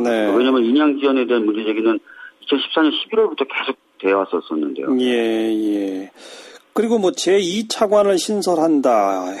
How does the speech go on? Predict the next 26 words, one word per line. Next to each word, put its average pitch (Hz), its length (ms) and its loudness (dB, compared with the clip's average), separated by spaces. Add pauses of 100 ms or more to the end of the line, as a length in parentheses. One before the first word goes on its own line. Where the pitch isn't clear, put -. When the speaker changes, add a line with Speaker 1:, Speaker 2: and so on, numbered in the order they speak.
Speaker 1:
해경을 214 400 2
Speaker 2:
네. - 80 -6
Speaker 1:
다시 - 220 0
해수부로 196 580 0
편입한다, 165 800 0
뭐, 156 340 2
Speaker 2:
네. 196 140 2
Speaker 1:
뭐 170 400 0
이런 233 540 2
거에 214 300 4
대한 196 200 4
약속이 208 800 0
오갔다는 185 580 2
거는 240 160 4
뭡니까? 160 440 2 (340)
Speaker 2:
어, 127 340 2 (100)
그거는 151 300 2
말도 131 280 2
안 127 120 0
되는 117 300 0
얘기고요. 98 480 -2
문 117 220 -2
후보 120 1200 2 (120)
쪽에 104 640 2
어떤 95 200 -2
선대위에서는 110 840 2